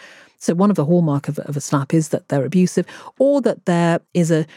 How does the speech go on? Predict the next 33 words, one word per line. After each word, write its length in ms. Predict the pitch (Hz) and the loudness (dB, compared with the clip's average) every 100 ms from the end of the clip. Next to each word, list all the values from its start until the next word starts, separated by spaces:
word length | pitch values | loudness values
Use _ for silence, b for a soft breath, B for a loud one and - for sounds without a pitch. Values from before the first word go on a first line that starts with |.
| B | B
real 260 | - 269 247 | 0 2 2
disparity 920 | 202 196 - 208 190 170 - - - - b b | 0 -4 0 2 2 0 -6 -12 -14 -20 b b
in 100 | 185 | 0
the 80 | 170 | 0
position 420 | 170 175 196 165 | 0 0 0 0
of 140 | 156 151 | 0 0
the 120 | 160 | -6
claimant 440 | - - 175 160 | -4 0 0 0
and 100 | 156 | -2
the 40 | 131 | -4
defendant. 500 | 143 - 147 78 123 | -4 -4 -2 -4 -8
So 120 | - | -2
you've 100 | 139 | 0
got 100 | 151 | 0
a 100 | 139 170 - | -2 -4 -2
very 220 | 190 170 | 0 0
wealthy 440 | 160 156 - 143 | 0 -2 -2 -4
individual 600 | 139 160 156 160 156 180 | -2 -4 -2 -2 0 0
against 400 | - 175 170 - | 0 -2 -2 -2
a 60 | 175 | -2
blogger 400 | 214 180 139 127 - | 0 -2 -4 -8 -6
or 80 | |
against 260 | 165 156 - | -4 -4 -6
a 80 | 160 | -4
journalist 580 | 165 170 160 151 - - | 0 0 0 -4 -8 -4
who's 160 | 175 151 | -2 0
being 320 | 160 160 160 B B | 0 0 -2 B B
named 480 | 180 160 156 151 156 - | 0 2 0 0 -4 -2
by 180 | 156 151 | 0 0
herself 640 | 151 - 160 110 - - | -2 -2 0 -2 -8 -10
rather 260 | 180 151 151 | -2 -2 -2
than 220 | 151 151 | -2 -2
being 300 | 147 147 151 | -2 -2 -4